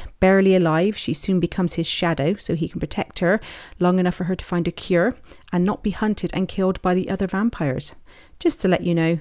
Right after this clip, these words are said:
throughout this episode, there will be spoilers. So when talking about movies, I've started to put out a few feelers to see what people think of Blade, and a couple of people have come back to me.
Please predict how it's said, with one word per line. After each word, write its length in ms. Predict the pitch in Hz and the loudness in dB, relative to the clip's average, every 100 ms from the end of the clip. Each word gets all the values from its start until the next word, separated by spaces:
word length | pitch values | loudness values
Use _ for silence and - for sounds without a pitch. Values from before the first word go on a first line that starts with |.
| - | -4
throughout 280 | - 294 - | 0 2 2
this 140 | 156 | -2
episode, 520 | 165 160 - 156 151 - _ - | -4 -4 -2 -2 -2 -8 _ -4
there 140 | 226 | 0
will 120 | 151 | 0
be 100 | - | -2
spoilers. 580 | 156 - 123 113 - - - | -6 -4 -4 -4 -8 -12 -16
So 280 | - 277 277 | 6 8 8
when 220 | 240 262 | 6 4
talking 220 | 247 233 | 4 2
about 180 | 208 196 | 2 2
movies, 400 | 180 180 214 208 | 4 4 4 2
I've 160 | 180 - | -2 0
started 260 | 196 175 | 0 0
to 80 | - | 0
put 120 | - | 0
out 100 | 185 | 0
a 60 | - | 0
few 220 | - 180 | -2 -2
feelers 580 | - - 185 180 196 247 | 0 0 2 4 4 2
to 100 | - | -2
see 220 | - 190 | 2 4
what 160 | 170 - | 4 2
people 260 | 185 170 | 0 -2
think 280 | 180 190 180 | -2 0 -2
of 100 | 180 | 0
Blade, 260 | 180 180 208 | 2 2 2
and 80 | 202 | -2
a 40 | |
couple 280 | - 202 202 | -2 -2 -2
of 60 | |
people 240 | - 202 202 | 0 -2 -2
have 60 | |
come 160 | - 208 | -4 -2
back 180 | 208 - | -2 -2
to 100 | - | 2
me. 200 | 240 294 | 4 4